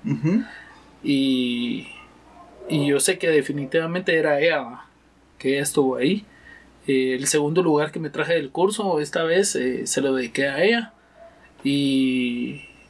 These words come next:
Speaker 2: y sé que en todo momento estuvo ella conmigo en el curso y, y sé que todavía lo está. Entonces,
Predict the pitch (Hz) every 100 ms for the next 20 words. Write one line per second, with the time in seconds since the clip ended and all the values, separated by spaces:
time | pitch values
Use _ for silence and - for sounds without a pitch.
0 | _ _ 151 123 - 160 170 151 170 160
1 | 143 160 160 - 156 147 143 151 143 123
2 | - 135 147 151 131 - 202 - 147 127
3 | 131 127 135 143 151 165 151 139 151 143
4 | - 175 165 151 143 135 -